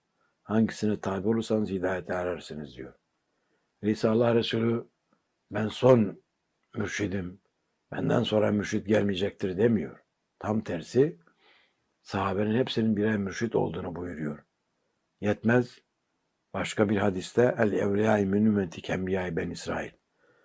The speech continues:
"Benim ümmetimin velileri, veli Resulleri ben İsrail'in peygamberleri gibidir." Gerçekten de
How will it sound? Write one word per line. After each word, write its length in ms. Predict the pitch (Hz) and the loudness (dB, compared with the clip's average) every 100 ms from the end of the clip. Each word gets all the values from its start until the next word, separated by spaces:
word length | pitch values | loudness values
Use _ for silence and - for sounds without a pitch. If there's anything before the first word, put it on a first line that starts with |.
| _ _ - | _ _ -2
"Benim 260 | 98 117 | 2 4
ümmetimin 560 | 117 113 110 104 113 110 | 6 4 4 2 4 6
velileri, 640 | 104 101 98 107 135 147 - _ _ _ | 4 4 2 4 4 2 -10 _ _ _
veli 240 | 90 98 110 | 0 4 4
Resulleri 520 | 95 - 98 120 127 | 4 -2 0 4 4
ben 140 | 104 | 2
İsrail'in 520 | 98 - 98 110 139 131 | 0 -2 0 2 2 2
peygamberleri 680 | 117 104 107 104 104 113 | 2 2 2 2 2 2
gibidir." 420 | 107 85 73 76 - _ _ _ _ _ _ _ _ _ | 2 -2 -4 -12 -16 _ _ _ _ _ _ _ _ _
Gerçekten 600 | 104 107 104 87 92 85 | 0 2 0 -4 -8 -4
de 280 | 95 131 156 | 2 2 0